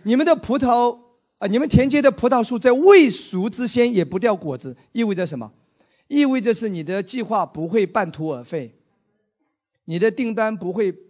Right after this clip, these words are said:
泡汤。如果在你过去常常经历到，都已经谈好了，就差最后一步转账了，结果人家不做了，你都请他吃了好几顿的饭，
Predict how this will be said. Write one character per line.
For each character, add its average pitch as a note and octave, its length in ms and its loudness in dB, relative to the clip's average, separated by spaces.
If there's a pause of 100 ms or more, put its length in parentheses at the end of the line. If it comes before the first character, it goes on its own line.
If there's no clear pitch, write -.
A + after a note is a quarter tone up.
(220)
泡 G3 180 -8
汤。 E3+ 400 -10 (680)
如 G3+ 180 -4
果 G#3+ 100 0
在 A3+ 140 -2
你 F#3+ 100 -6
过 G#3 160 -4
去 G#3 160 -8
常 G3 180 -8
常 G#3 160 -8
经 G#3+ 180 -8
历 G#3 120 -8
到， F3+ 240 -10 (300)
都 F4+ 180 2
已 C4+ 140 2
经 D4+ 180 -2
谈 C#4+ 340 2
好 A3 240 0
了， - 160 -6 (260)
就 G4 180 2
差 F4+ 240 4
最 G4+ 340 6
后 E4+ 200 2
一 D4+ 160 0
步 E4+ 220 -6
转 A3+ 440 2
账 E4 280 2
了， A3 120 -2
结 B3 160 -6
果 A#3+ 140 -2
人 A3 100 -4
家 C4 100 -2
不 G3 160 -8
做 B4+ 160 0 (100)
了， - 200 -14 (3500)
你 G#3 80 -10
都 D#4 100 0
请 C4+ 160 0
他 D4+ 100 4
吃 - 140 -4
了 D#4+ 100 4
好 C4+ 300 6
几 D4+ 160 0
顿 C4+ 160 0
的 A#3+ 100 0
饭， G3 300 -6